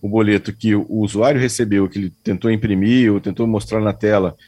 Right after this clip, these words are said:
através de um malware instalado no, no, no computador, agora, é, os golpistas utilizam os dados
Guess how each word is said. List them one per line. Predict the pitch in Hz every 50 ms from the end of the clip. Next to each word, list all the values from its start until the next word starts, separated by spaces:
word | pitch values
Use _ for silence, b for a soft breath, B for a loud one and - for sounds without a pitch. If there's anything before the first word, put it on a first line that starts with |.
| b _
através | - 98 - 104 101 104 104 104
de | 98 113
um | 110 104 98 90 76 90
malware | 107 110 110 110 104 98
instalado | 87 - - 107 101 98 98 95 98
no, | 98 101 110 143 165 147 110 92 80 80
no, | 101 104 104 107 104 104 101 98 92 92 90 90 87 82 85 87 85 80 76 76 -
no | - 92 90 90 90 87 85 85 85 82 82 82 80 151
computador, | - 110 107 - 147 135 110 117 151 175 b b b b b b
agora, | - - 139 110 110 113 120 127 143 131 - _ _ - - - - -
é, | 107 110 110 110
os | 113 110 104
golpistas | 110 117 110 113 117 120 117 - 131 113 117
utilizam | 110 110 123 110 110 104 110 107
os | 95 85
dados | 113 120 127 143 139 113 101 - - - - -